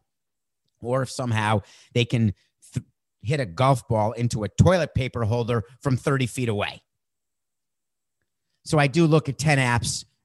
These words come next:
every single time I look at my phone. The problem is when I pause the movie and I start going through my list of one to ten, anytime I hit the rabbit hole, I gotta get through all ten because I wanna make sure if I'm stopped, I might as well look at all of them. So I do.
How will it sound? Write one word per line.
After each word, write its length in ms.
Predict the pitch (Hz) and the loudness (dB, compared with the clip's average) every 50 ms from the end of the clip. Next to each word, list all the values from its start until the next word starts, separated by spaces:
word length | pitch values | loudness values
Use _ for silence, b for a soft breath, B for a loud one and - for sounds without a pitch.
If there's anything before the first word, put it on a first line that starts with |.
| _ _ - | _ _ 2
every 280 | 147 147 135 147 147 | 2 2 4 2 0
single 320 | 127 - - 143 131 127 120 | 0 0 -2 0 0 -2 -2
time 420 | - - 123 117 117 117 113 117 - | 0 0 0 2 2 0 -2 -2 -4
I 100 | 110 117 | -6 -4
look 180 | 117 117 113 | -4 -4 -6
at 80 | - 107 | -6 -6
my 80 | 107 110 | -6 -6
phone. 240 | - - 104 95 | -6 -6 -6 -6
The 60 | 90 87 | -6 -6
problem 400 | - - 139 135 135 131 131 131 | -6 -4 -2 0 0 2 2 2
is 260 | 127 123 123 107 - B B B B | 4 4 2 0 -2 B B B B
when 120 | - 117 113 | -4 -2 -2
I 80 | 107 | -2
pause 380 | 104 - - 143 143 143 135 117 | -2 0 0 2 2 2 0 0
the 80 | - | 0
movie 260 | 127 131 135 135 127 127 | 0 0 2 0 0 -2
and 80 | 120 | -4
I 60 | 113 | -6
start 320 | 110 - - 139 135 123 - | -6 -6 -6 -4 -6 -4 -4
going 200 | - 127 127 120 | -6 -6 -6 -6
through 160 | - - 131 | -6 -6 -4
my 180 | 123 117 113 107 | -4 -4 -4 -6
list 320 | 113 135 143 - - - | -6 -8 -10 -10 -10 -14
of 60 | 117 | -14
one 180 | 113 123 127 123 | -12 -12 -12 -14
to 100 | 98 - _ | -14 -18 _
ten, 320 | - 123 131 127 127 117 b b b b b b b | -12 -8 -8 -6 -6 -8 b b b b b b b
anytime 480 | 139 139 147 143 - - 151 147 139 | 0 0 0 0 0 0 0 2 2
I 80 | 135 127 | 2 2
hit 140 | 123 135 - | 2 2 0
the 100 | 131 117 | -2 -2
rabbit 280 | 131 131 135 135 131 | -2 -2 0 0 2
hole, 300 | 113 113 123 127 127 107 B 139 127 - | 2 4 4 4 2 0 B -8 -12 -8
I 100 | 113 123 | -6 -4
gotta 220 | 117 139 139 143 | -2 -2 -2 0
get 200 | 131 135 - - _ _ | -2 -2 -4 -6 _ _
through 140 | 147 143 139 | 0 2 4
all 120 | 131 135 | 4 2
ten 240 | 127 - 147 151 143 | 2 0 0 0 0
because 260 | 135 127 - 127 113 | -2 -4 -4 -6 -6
I 100 | 110 117 | -4 -6
wanna 200 | 120 123 131 131 | -4 -4 -4 -4
make 160 | 127 131 120 | -4 -6 -6
sure 160 | - - 151 135 | -8 -8 -10 -10
if 80 | 151 | -10
I'm 80 | 98 95 | -10 -12
stopped, 340 | - - - 151 151 123 - | -12 -8 -6 -6 -6 -6 -8
I 60 | 98 | -8
might 180 | 98 107 110 | -8 -8 -6
as 60 | 110 110 | -4 -4
well 120 | 120 120 | -4 -4
look 160 | 123 131 - | -4 -4 -4
at 60 | 151 | -2
all 200 | 147 156 175 175 | 0 0 2 0
of 60 | 160 127 | 0 -2
them. 180 | 123 92 82 b b b b | -4 -8 -8 b b b b
So 240 | - - 156 151 143 | -8 -4 -2 0 2
I 120 | 147 147 | 2 0
do. 460 | 143 135 156 160 165 160 139 101 78 | 0 0 0 0 2 0 0 -2 -6